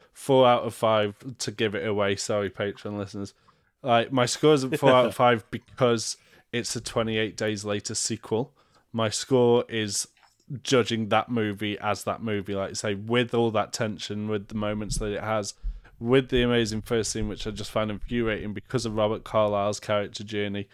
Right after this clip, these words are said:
Speaker 1: you know, like, with how they use, you know, they, they kinda up things by using the night vision camera in the scene and the underground, like, again, creating loads of tension there, but in a very much kinda militarized and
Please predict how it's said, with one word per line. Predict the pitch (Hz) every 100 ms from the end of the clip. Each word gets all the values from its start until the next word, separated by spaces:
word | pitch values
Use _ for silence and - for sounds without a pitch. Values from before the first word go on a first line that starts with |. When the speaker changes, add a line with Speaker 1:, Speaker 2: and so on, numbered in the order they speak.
| _ _ _ _ 127
Speaker 1:
you | 107
know, | 107 104
like, | 110 104 - -
with | 147 127 127 135 120 - - _
how | - 123 117
they | 113
use, | 107 110 110 104 -
you | 123 120
know, | 110 107
they, | 131 120 101
they | 120
kinda | - 120 110 -
up | 131 -
things | - 120 120 113
by | 110
using | 107 107 104 107 101
the |
night | 104 110 110
vision | 110 107 113 107 110 - _ _ _ _
camera | - 131 123 127 127
in | 120
the | 113
scene | - 120 120 113
and | 110
the | 117
underground, | 120 117 123 117 117 117 104
like, | 110 104 - _ _
again, | 110 110 113 107
creating | - 120 120 - 120 117
loads | 113 104
of | 101
tension | - 113 107 113 104
there, | 107 107
but | 107 107
in | 104
a |
very | 101 107 110 104 98
much | 139 113 - _ -
kinda | 113 101 98 - _ _ _
militarized | 113 117 110 107 - 107 98 101 104 -
and | 98 101